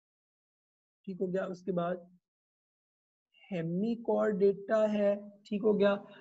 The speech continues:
और उसके बाद हमारे पास जो है वो echinodermata है, जबकि protostomes के अंदर आ जाएगा mollusca, ठीक है,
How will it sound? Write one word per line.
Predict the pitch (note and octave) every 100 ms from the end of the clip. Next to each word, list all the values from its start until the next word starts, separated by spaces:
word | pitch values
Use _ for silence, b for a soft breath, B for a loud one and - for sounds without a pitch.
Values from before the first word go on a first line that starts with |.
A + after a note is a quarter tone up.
| B
और | G3+ G3
उसके | G3+ - F#3+
बाद | F#3 F3+
हमारे | E3+ E3
पास | E3 F3
जो | E3
है | D#3+
वो | D#3+ F#3+ A#3 - A3
echinodermata | F3+ - - G3 F#3 G3 G3 G3+ G#3 G#3 G#3+ F#3+ D#3+ D3+ D3+ F#3 F3 D3+ C#3+ C#3+
है, | D#3 C#3+ D#3+ - _ _ _ - b -
जबकि | F#3 F#3 A3+ B3 - - A#3
protostomes | C4+ E4 D4 A#3+ G#3+ G#3
के | G3
अंदर | F#3
आ | E3+
जाएगा | E3 E3+ E3+ G3 A3 - _ -
mollusca, | E3 D#3+ E3 - - A3+ A#3+ - - _ _ -
ठीक | F3+ F#3+
है, | G#3+ -